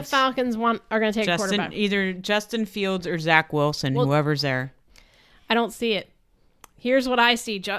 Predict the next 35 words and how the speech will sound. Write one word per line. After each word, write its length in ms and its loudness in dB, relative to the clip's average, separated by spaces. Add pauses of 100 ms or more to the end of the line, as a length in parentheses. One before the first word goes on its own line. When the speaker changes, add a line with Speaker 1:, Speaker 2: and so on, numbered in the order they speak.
Speaker 2:
the 160 -10
Falcons 540 -4
are 40 -6
gonna 280 -6
go 180 -8
with 180 -12
Kwity 320 -4
Paye. 300 0
He's 240 -10
an 100 -10
edge 280 -6
from 160 -8
Michigan. 520 -10 (420)
Speaker 1:
Hmm. 180 -6 (760)
Speaker 2:
They 320 4
need 280 -2
to 140 -6
invest 640 -2 (160)
in 400 -2
their 240 -4
pass 420 -6
defense. 840 -16 (160)
Uh, 260 -8
they 180 -4
need 240 -4
to 120 -8
hit 200 -8
on 160 -4
someone 380 -8
who 100 -10
can 180 -12
get 220 -4
after 320 -8
the 120 -8
quarterback, 600 -2